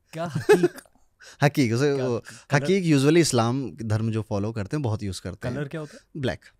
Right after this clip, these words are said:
Speaker 2: ठीक है? हकीक वैसे कई कलर का होता है, सफ़ेद, हरा, लाल, पर mostly पॉपुलर ब्लैक है,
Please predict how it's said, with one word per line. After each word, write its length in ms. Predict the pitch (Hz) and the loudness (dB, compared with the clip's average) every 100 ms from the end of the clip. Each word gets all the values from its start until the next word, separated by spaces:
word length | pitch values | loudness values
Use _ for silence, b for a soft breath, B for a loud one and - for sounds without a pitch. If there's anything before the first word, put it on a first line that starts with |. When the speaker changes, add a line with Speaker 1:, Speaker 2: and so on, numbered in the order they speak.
| - | -10
Speaker 2:
ठीक 200 | 104 - | -8 -8
है? 100 | 170 _ b b b | -12 _ b b b
हकीक 220 | 147 208 | -2 2
वैसे 200 | 180 160 | 2 2
कई 160 | 156 135 | 2 2
कलर 240 | 127 113 | 4 0
का 100 | 107 | 0
होता 120 | 104 | -2
है, 40 | 123 | -2
सफ़ेद, 400 | - 107 107 101 | -2 -2 -4 -2
हरा, 320 | 101 101 101 | -4 -4 -6
लाल, 260 | 101 87 107 | -6 -6 -6
पर 160 | 175 | -10
mostly 520 | 175 - 131 123 127 | -12 -10 -8 -6 -6
पॉपुलर 340 | 131 101 98 110 | -6 -6 -6 -8
ब्लैक 300 | 101 87 | -8 -10
है, 60 | - | -12